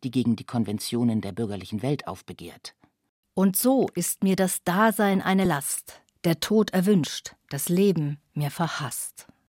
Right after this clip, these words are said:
Speaker 1: Dass der Faust so viele Lesarten zulässt und sich in den Deutungen nicht erschöpft,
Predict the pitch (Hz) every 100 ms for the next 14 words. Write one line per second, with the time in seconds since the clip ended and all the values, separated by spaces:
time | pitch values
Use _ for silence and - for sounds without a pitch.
0 | _ - 190 - 202 196 - 226 254 -
1 | - 151 240 285 247 202 180 240 - -
2 | 131 - 135 - 139 135 135 185 - -
3 | 139 131 131 135 120 123 147 190 160 131
4 | 127 165 - 131 - 190 - -